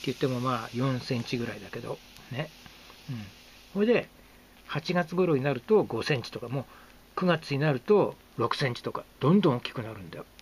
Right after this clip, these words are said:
それで十月頃からが最盛期で、ワカサギのね。それで、今頃、十二月っていうの？まあ、今、この動画を見てる皆さんは、もう一月に入って、だから新種になってると思うんだけど、うん、私はまだ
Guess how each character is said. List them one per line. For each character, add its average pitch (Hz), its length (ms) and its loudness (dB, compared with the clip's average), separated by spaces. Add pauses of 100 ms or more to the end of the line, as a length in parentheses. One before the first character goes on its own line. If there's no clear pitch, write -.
(140)
そ 175 60 -4
れ 196 80 2
で 190 120 4
十 165 220 4
月 175 240 0
頃 156 320 2
か 156 200 -4
ら 220 120 4
が 240 220 2
最 - 260 -8
盛 - 220 -4
期 - 120 -10
で、 - 120 -12 (140)
ワ 127 100 -8
カ 107 80 -10
サ - 140 -16
ギ 101 100 -18
の 127 100 -8
ね。 202 160 -2 (360)
そ 226 60 -6
れ - 20 -2
で、 - 140 0 (200)
今 170 260 2
頃、 175 220 4 (260)
十 135 160 0
二 135 120 -2
月 123 220 -8
っ - 20 -20
て - 160 -10
い - 20 -12
う 120 60 -4
の？ 233 100 -4 (180)
ま 151 140 0
あ、 123 100 -4 (220)
今、 175 300 2 (380)
こ 180 100 0
の 175 100 4
動 180 140 4
画 175 120 4
を 175 40 2
見 185 100 4
て 170 160 4
る 147 220 4 (120)
皆 156 220 2
さ 156 140 0
ん 160 80 2
は、 208 280 2
も 131 200 -2
う - 40 -8 (360)
一 170 160 0
月 147 200 4
に 120 100 0
入 131 100 0
っ - 20 -4
て、 - 200 -4
だ 127 140 -2
か 123 60 0
ら 117 80 -2
新 151 220 2
種 165 120 4
に 151 80 6
な 156 100 4
っ - 20 -14
て 151 100 0
る 127 80 0
と 127 80 -4
思 135 100 0
う 151 40 2
ん 143 60 0
だ 123 100 -2
け 156 80 -2
ど、 233 260 2 (320)
う 185 60 -2
ん、 190 140 0
私 - 300 0
は 147 100 4
ま 127 120 2
だ 82 140 -10